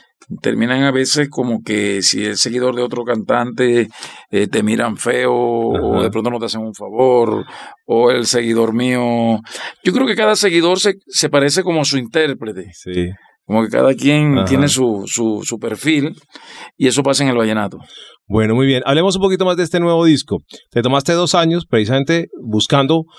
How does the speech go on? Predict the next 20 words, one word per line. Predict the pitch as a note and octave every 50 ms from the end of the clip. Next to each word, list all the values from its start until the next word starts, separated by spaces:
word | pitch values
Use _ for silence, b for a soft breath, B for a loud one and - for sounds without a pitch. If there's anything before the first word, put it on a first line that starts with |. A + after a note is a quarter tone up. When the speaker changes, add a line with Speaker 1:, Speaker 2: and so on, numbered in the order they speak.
| B B B
Speaker 2:
la, | - A2+ A2+ A2
las | - A2+ A2 G2+ -
piezas | - D3+ D#3+ C#3 D3+
Speaker 1:
Las |
canciones, | D3 F#3+ E3+
Speaker 2:
particulares. | D3 B2 C3+ D3+ D3+ C#3 F3+
Speaker 1:
las | E3+ C#3+ -
canciones, | D3+ C#3 - D#3+ F3 G3
Speaker 2:
¿Las | - -
Speaker 1:
sí, | -
Speaker 2:
canciones? | F3 - E3 F3 F#3 G3
Speaker 1:
pero | A3 A#3
grabé | D3+ C#3+ C#3+ D#3 F3 F#3+ F#3+ G#3 F#3
en | F3 D#3
once | D#3+ D#3+ D3+ E3 D#3+
meses. | D#3 D3 C3+ - F#2 F2 - - -
Speaker 2:
Ok, | - - G2+ - A2+ A2 G#2+ F#2 - _ -
pero | C#3 B2+ C3 B2 A2+ - A#2 A#2
también | C#3 C3 C#3 D3+
esperando | F3+ - F#3 D#3 C3+ C3+ C#3 D#3 E3